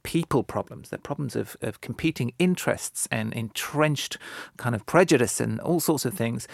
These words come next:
that don't yield themselves to quantitative analysis or, you know, data science. The problem is not that we can't identify what the issues are. The problem is the political difficulty of solving them. And I don't think, uh, maths P H Ds into government is gonna help.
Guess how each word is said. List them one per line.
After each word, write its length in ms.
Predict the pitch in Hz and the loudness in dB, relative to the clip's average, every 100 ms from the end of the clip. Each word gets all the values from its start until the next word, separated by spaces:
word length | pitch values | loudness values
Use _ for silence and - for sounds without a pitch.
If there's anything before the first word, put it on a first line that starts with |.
| - - | -16 2
that 220 | 151 156 | 4 6
don't 240 | 208 226 | 6 6
yield 420 | 160 151 220 240 | 4 4 6 6
themselves 540 | 185 139 - 120 117 - - | 4 0 2 0 0 -4 2
to 420 | 147 147 147 98 | 4 6 4 0
quantitative 640 | - 180 160 - 160 151 | 4 4 4 4 4 4
analysis 480 | 151 151 156 143 151 | 4 4 2 2 0
or, 300 | 135 135 131 | 2 0 0
you 140 | 127 127 | -2 -2
know, 100 | 113 | 0
data 300 | 147 165 143 | 4 4 2
science. 540 | 107 98 92 92 - - - - - | 0 -2 -2 -8 -14 -14 -16 -16 -4
The 300 | 160 156 160 | -4 0 0
problem 320 | - 262 226 | 4 6 6
is 140 | 143 | 6
not 180 | 175 214 | 6 6
that 80 | 175 | 6
we 80 | 147 | 2
can't 260 | - 170 | 4 4
identify 580 | 147 135 160 170 - 139 | 4 4 4 4 2 2
what 480 | 135 139 147 180 - | 4 4 4 4 2
the 160 | 135 147 | 2 2
issues 340 | - 123 127 | 4 2 4
are. 260 | 151 123 110 | 4 6 2
The 100 | 131 | 0
problem 280 | 165 175 | 0 0
is 100 | 127 | -2
the 80 | 131 | -2
political 640 | - 120 131 - - 113 107 | -2 0 2 0 -2 -4 -2
difficulty 520 | 113 117 - 110 110 110 | -6 -4 -2 -2 0 -4
of 100 | - | 0
solving 400 | 151 143 101 98 | 2 2 0 -4
them. 160 | 92 - | -6 -2
And 200 | 120 120 | 2 4
I 20 | |
don't 220 | 156 147 | 2 2
think, 200 | 120 117 - - | -2 -4 -8 -10
uh, 60 | 117 110 | -8 -4
maths 340 | 127 117 - | -4 -4 -6
P 140 | 113 | -6
H 140 | 113 - | -6 -4
Ds 140 | 110 | -6
into 120 | 113 | -4
government 240 | 123 117 113 | -6 -4 -4
is 60 | |
gonna 120 | - 110 | -4 -4
help. 220 | 117 - | -4 -6